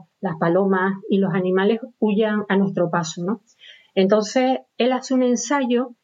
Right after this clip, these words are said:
eh, buscando el origen del por qué y llega a la conclusión de que la matanza sistemática por parte de los, de los humanos con el tema de la,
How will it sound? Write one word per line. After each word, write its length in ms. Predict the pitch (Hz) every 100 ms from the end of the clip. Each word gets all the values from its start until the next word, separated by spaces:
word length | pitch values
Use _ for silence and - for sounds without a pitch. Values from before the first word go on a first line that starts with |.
| _ _ - -
eh, 220 | 214 214
buscando 480 | 208 226 262 269 277
el 100 | 262
origen 600 | 240 247 254 269 269 240
del 200 | 214 202
por 240 | 196 190
qué 200 | - 311 - _ _ _
y 160 | 233 202
llega 200 | 226 269
a 40 |
la 60 | 269
conclusión 560 | 269 254 226 - 247
de 140 | 254 269
que 180 | 214 185
la 140 | 190
matanza 380 | 190 180 233 262
sistemática 880 | - - - 196 240 254 196 202 240 _ _ _ _ _
por 180 | 196 165
parte 320 | 202 196 214
de 120 | 202
los, 500 | 190 185 175 175 196
de 100 | 196
los 120 | 185 165
humanos 380 | 190 226 208 208
con 140 | 196
el 120 | 175 170
tema 280 | 190 190
de 100 | 185
la, 600 | 175 170 170 160 160 165